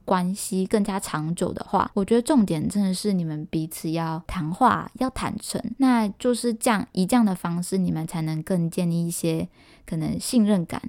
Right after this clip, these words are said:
所以尤其不能够说谎，因为说一个谎，你就会用，你就需要有千千万万个谎言来圆这一，这个谎。这样的话其实是超级困扰的吧。如果，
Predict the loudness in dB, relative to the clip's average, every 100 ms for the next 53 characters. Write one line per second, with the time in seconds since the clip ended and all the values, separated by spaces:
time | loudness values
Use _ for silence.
0 | -14 _ _ -4 2 6 8 6 4 -4
1 | -4 -4 2 4 6 4 0 -2 0 0
2 | 0 -4 -8 -10 -12 _ _ 2 2 4
3 | 4 4 4 0 -2 -4 -2 0 0 4
4 | 4 4 0 -6 _ -2 0 0 0 2
5 | 4 4 2 0 0 2 4 6 6 6
6 | 4 2 0 0 -2 -2 -4 -2 -2 0
7 | 0 0 0 0 0 -2 -2 0 2 0
8 | -2 -4 -2 2 6 6 6 4 2 0
9 | 0 0 0 0 0 2 2 2 -4 -6
10 | -8 -6 -2 2 6 6